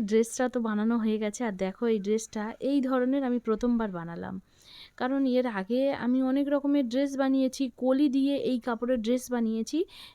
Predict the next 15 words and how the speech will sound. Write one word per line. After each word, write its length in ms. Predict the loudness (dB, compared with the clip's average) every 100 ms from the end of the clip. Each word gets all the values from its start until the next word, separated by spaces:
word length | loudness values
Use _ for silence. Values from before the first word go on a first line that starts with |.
| -2
তবে 460 | 0 2 2 0 -2 -14 _
এইভাবে 640 | 0 2 4 4 4 2 0 -4
যে 440 | 0 4 4 4
দুটো 280 | 0 -2 -2
কাপড় 440 | -2 -2 0 0 2
মিশিয়ে 500 | 2 0 -2 0 0
বানানোটা, 720 | 0 0 2 2 0 -2 -4 -4
এটা 240 | -2 -2
কিন্তু 280 | 0 -2 0
আমি 320 | -2 0 0
এই 100 | -2
গোপালের 400 | -2 -4 -2 -2
জন্য 220 | -2 -2 -2
প্রথম 400 | -4 -2 -2 -2
বানালাম। 460 | -4 -6 -8 -8